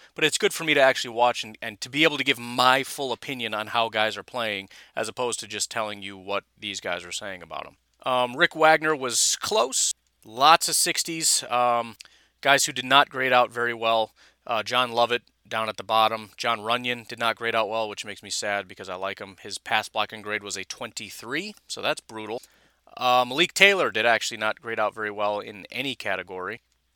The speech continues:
which is also surprising, but it is a thing. Darius Shepard, Jay Sternberger, not surprising, no offense, but I mean, let's call it what it is. Lucas Patrick, a pass blocking grade also in the twenties, which is surprising considering there was no pressure all day. Um,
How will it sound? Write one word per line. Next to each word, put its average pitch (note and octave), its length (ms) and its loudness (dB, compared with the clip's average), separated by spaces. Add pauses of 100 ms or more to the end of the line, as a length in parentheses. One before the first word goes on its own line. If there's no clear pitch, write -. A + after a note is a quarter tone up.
which - 140 -14
is - 120 -8
also - 280 -10
surprising, G2+ 580 -6
but F#2 100 -12
it F#2+ 120 -12
is - 160 -10
a G2 40 -12
thing. G#2 360 -12
Darius G#2 320 -6
Shepard, E3+ 480 0 (260)
Jay B2+ 160 -2
Sternberger, C#3 560 -2
not B2 220 -2
surprising, A#2 720 -2
no G#2+ 140 -14
offense, G#2 360 -10
but A2+ 100 -14
I F#2+ 60 -14
mean, F#2+ 140 -16
let's - 380 -12
call G#2 180 -10
it F#2+ 40 -12
what G2 120 -8
it G2 100 -6
is. G#2 140 -4
Lucas C3+ 260 -8
Patrick, - 640 -2 (240)
a G#2+ 240 -6 (320)
pass C3 240 4
blocking B2+ 340 0
grade A#2 200 -2
also D3 380 -2
in A#2 60 -8
the G#2 80 -8
twenties, G#2+ 420 -10
which - 160 -10
is A2 60 -2
surprising A#2 500 2
considering A2 380 -10
there G2+ 80 -12
was G2 100 -10
no G#2+ 220 -8
pressure G#2 520 -6 (180)
all F#2+ 200 -4
day. G2 360 -2 (360)
Um, G#2+ 460 -2